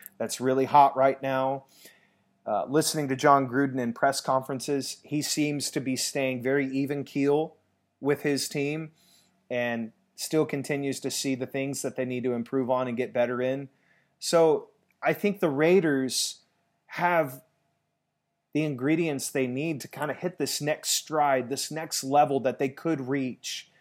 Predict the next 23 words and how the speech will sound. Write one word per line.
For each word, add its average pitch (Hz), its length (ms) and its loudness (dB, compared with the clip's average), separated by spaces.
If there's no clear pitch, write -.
if 147 140 0
they 156 160 6
can 156 160 0
just 139 220 -2
keep 190 280 4
doing 196 260 6
what 175 200 4
they're, 160 340 2
what 151 260 2
they've 147 220 2
been 156 200 2
doing 143 260 0
these 123 180 -4
past 135 360 -6
two 156 120 -2
weeks 131 340 -4
and 113 120 -8
let 120 160 0
that - 160 -6
carry 143 320 0
into 131 180 -4
this 131 260 -2
game 120 400 -6